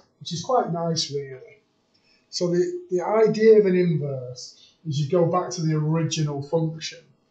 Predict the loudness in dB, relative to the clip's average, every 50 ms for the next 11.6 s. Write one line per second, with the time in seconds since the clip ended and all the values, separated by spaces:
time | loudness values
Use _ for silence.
0 | _ _ _ _ _ _ _ _ _ _ _ -8 -4 -2 0 0 0 0 0 0
1 | 0 0 -2 -2 -2 -2 0 2 4 4 6 6 6 6 4 2 2 4 6 6
2 | 6 4 0 0 0 -2 0 0 0 -2 -2 -4 -6 -6 -6 -6 -6 -8 -10 -12
3 | -16 -20 -14 -12 -12 -12 -12 -16 _ _ _ _ _ _ _ -10 -10 -8 -8 -8
4 | -4 -4 -4 -4 -4 -6 -14 -20 -20 -20 -12 -10 -6 -4 0 2 2 2 2 2
5 | 0 0 0 -2 -2 -4 -4 -4 -4 -4 -4 -4 -4 -4 -4 -6 -6 -10 -14 -20
6 | _ _ -12 -10 -10 -10 -10 _ _ _ _ _ _ _ _ 0 2 2 2 2
7 | 0 -2 -2 -2 -4 -4 -2 0 0 0 -2 -4 -4 -4 -2 -2 -2 -2 -2 -4
8 | -4 -6 -6 -10 -12 -12 -10 -12 -12 -12 -10 -10 -10 -10 -6 -4 -4 -2 -2 -2
9 | -2 -4 -6 -8 -8 -8 -8 -8 -10 -10 -14 -14 _ _ _ -20 -20 -20 _ _
10 | _ _ -4 0 2 4 4 2 2 0 -2 -2 -2 2 4 6 6 6 6 6
11 | 6 4 4 4 2 2 -2 -2 -6 -8 -10